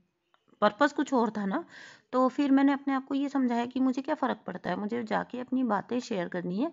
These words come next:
और, अ, मुझे ये पूरा यकीन है कि, अ, बहुत सारे लोग इस दौर से गुजरते हैं, बहुत सारे लोग इन चीज़ों को फेस करते हैं, तो वो मेरे साथ ईजीली जो है कनेक्ट कर पाएंगे, तो, अ, कोई फ़र्क नहीं पड़ता, ठीक है। और दूसरी बात, जब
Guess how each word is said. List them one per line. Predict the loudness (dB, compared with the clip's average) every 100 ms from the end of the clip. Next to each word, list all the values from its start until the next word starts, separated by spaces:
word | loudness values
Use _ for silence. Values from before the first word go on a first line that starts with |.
| -8 -20 -20 -20 -4
और, | 0 2
अ, | 2 2 2 2 2
मुझे | 0 2 2
ये | 0
पूरा | -2 0 2
यकीन | 0 0 -2 -2
है | -2
कि, | -4 -6 -8 -20 -20 _ 0
अ, | 2 2
बहुत | 0 -2 -2
सारे | 0 0
लोग | 0 0
इस | -2 0
दौर | 0 -2
से | -4
गुजरते | -4 -2 -4 -4 -4
हैं, | -2 -4
बहुत | -2 -4 -2
सारे | -2 0
लोग | -2 -2
इन | 0 0
चीज़ों | 0 -2
को | -2 -4
फेस | -4 -6
करते | -8 -10 -10
हैं, | -8
तो | -4
वो | -2
मेरे | -2 -2 -2
साथ | -2 -4 -4 -8 -10 -20 -20 -12 -2
ईजीली | 0 2 2 2
जो | 2
है | 0 -2
कनेक्ट | -2 -4 -4
कर | -2 -2
पाएंगे, | 0 -2 -2 -4 -6 -12 -20 _ _ -2
तो, | 0 2 2 2 0
अ, | -4 -6 -6 -6 -8 -4
कोई | -2 0
फ़र्क | 0 0
नहीं | 0
पड़ता, | -2 -4 -4 -6
ठीक | -6 -4
है। | -2
और | -2 -4 -4
दूसरी | -6 -4 0
बात, | 2 2 -2
जब | -2 -2